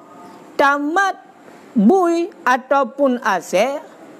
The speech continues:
sebagai contoh aki tamat, aki ase ataupun aki bui. Tamat dalam ia, tapi genggaman getanya sangat kuat. Tiga hat tamat, taregam habis-habis. Kiban makna taregam, ah, ah, tiga hat? Berarti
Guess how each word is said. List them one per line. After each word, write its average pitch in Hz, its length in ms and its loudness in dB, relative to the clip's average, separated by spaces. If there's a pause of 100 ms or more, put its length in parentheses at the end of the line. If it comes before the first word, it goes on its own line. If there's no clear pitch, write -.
(140)
sebagai 233 320 2
contoh 262 560 -2
aki 240 640 -2
tamat, 220 420 -2
aki 254 400 -2
ase 247 380 2
ataupun 233 320 -2
aki 247 260 -2
bui. 285 300 0 (400)
Tamat 311 500 0
dalam 247 460 0
ia, 311 320 0 (400)
tapi 320 480 0
genggaman 311 560 0
getanya 370 260 0
sangat 349 380 -2
kuat. 302 480 0 (640)
Tiga 294 320 2
hat 330 260 -2
tamat, 208 380 -2
taregam 285 640 0
habis-habis. 214 340 -2 (380)
Kiban 440 320 -2
makna 370 240 0
taregam, 294 400 0
ah, 285 240 -2
ah, 269 80 0
tiga 262 240 0
hat? 226 240 -2 (720)
Berarti 269 240 0